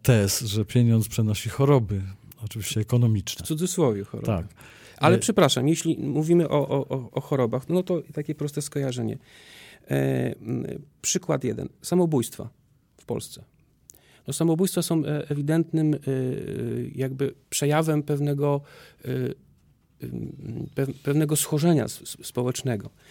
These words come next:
Speaker 2: E, i jeśli spojrzymy w statystyki, to od mi-, mniej więcej od początku kryzysu, czyli od dwa tysiące ósmego roku, liczba samobójstw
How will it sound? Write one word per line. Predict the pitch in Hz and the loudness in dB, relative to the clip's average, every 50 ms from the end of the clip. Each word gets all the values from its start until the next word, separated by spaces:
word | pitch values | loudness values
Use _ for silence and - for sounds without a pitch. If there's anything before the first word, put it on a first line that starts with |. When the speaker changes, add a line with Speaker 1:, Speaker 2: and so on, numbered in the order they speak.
| - - - - - - - - | -20 -20 -20 -20 -20 -20 -6 -2
Speaker 2:
E, | - 127 123 123 | 2 2 2 2
i | - - 143 | 2 0 2
jeśli | 156 165 - - 175 170 165 - 143 | 2 0 0 0 0 0 0 0 -2
spojrzymy | - - - 151 151 170 190 190 | -4 -2 -2 2 4 4 4 4
w | 180 | 4
statystyki, | - 170 156 - 156 - - - 123 - - 131 147 143 | 2 0 -2 -2 -4 -6 -6 -6 -8 -6 -6 -8 -8 -4
to | - 143 143 - | -4 -2 -2 0
od | 139 139 139 | -2 -2 0
mi-, | 143 143 135 - | 0 -2 0 0
mniej | 131 147 143 | 0 0 2
więcej | 151 160 170 - 156 | 2 2 2 0 -2
od | 143 | -2
początku | - - 135 - 156 156 151 - - 147 143 - - 131 | -2 -4 -4 -2 -2 -4 -2 -4 -4 -4 -4 -6 -10 -12
kryzysu, | - - 135 135 151 147 - 135 | -8 -4 -4 -4 -4 -4 -6 -6
czyli | - 131 | -6 -4
od | 123 123 | -4 -4
dwa | 135 139 143 | -2 -4 -4
tysiące | 143 139 - 139 135 - 135 | -4 -4 -4 -4 -4 -2 -4
ósmego | 131 - 139 135 127 131 131 | -2 -2 -2 -2 -2 0 -2
roku, | 123 117 113 - 135 156 190 185 - - - - _ _ - | -2 -2 -2 -4 -4 -4 -4 -6 -10 -20 -20 -20 _ _ -4
liczba | 151 156 151 156 151 | -4 -2 -2 -2 -2
samobójstw | - 156 151 147 147 143 147 143 - - | 0 0 0 2 2 0 -2 -2 -4 -8